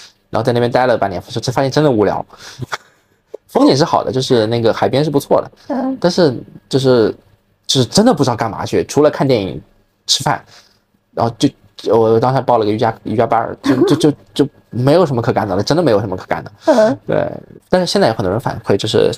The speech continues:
Speaker 1: 深-，跳海在深圳开了之后，大家还是多了很多的好的去处的。
Speaker 2: 你们在这些不同城市之间做的社群文化还是会有不一样的，对吧？
Speaker 1: 呃，当然会不一样，就是，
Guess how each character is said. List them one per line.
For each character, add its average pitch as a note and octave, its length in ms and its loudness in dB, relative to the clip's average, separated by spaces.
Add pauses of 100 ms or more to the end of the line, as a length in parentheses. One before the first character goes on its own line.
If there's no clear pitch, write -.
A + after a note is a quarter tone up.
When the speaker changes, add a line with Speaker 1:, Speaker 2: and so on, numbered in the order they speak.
Speaker 1:
深-， C#3 220 -6 (140)
跳 - 120 0
海 A#2 180 0
在 A2+ 120 2
深 C#3+ 140 0
圳 C3+ 80 2
开 - 180 -2
了 A#2 60 2
之 B2+ 80 -2
后， A#2 80 4
大 G#2+ 100 -2
家 A2 140 4
还 - 120 -2
是 A2 240 2
多 B2 160 2
了 A2+ 120 2
很 - 120 -6
多 G2+ 140 2
的 F#2 300 2
好 - 180 -2
的 - 80 -2
去 - 180 -2
处 - 140 -2
的。 - 120 -2 (200)
Speaker 2:
你 F#3+ 60 -2
们 - 80 -6
在 A#3+ 120 4
这 C#4 120 2
些 C#4 120 4
不 C#4 120 0
同 G#3 180 -2
城 G3 160 -4
市 A3 140 -4
之 A3+ 100 -2
间 A#3 200 2
做 A#3 200 4
的 - 260 -2 (140)
社 D4+ 160 2
群 - 160 -4
文 - 140 -4
化 G#3 320 -2
还 F#3 200 -8
是 G#3+ 200 2
会 C4 200 4
有 - 140 2
不 F#3 80 0
一 G3 80 -2
样 A3 260 0
的， - 60 -6
对 - 80 -8
吧？ - 60 -2
Speaker 1:
呃， - 40 0
当 E3 140 2
然 C3+ 100 0
会 A2 80 -2
不 G2+ 140 -6
一 F#2+ 100 -6
样， F2+ 160 -10 (160)
就 A#2 80 -2
是， A#2 320 4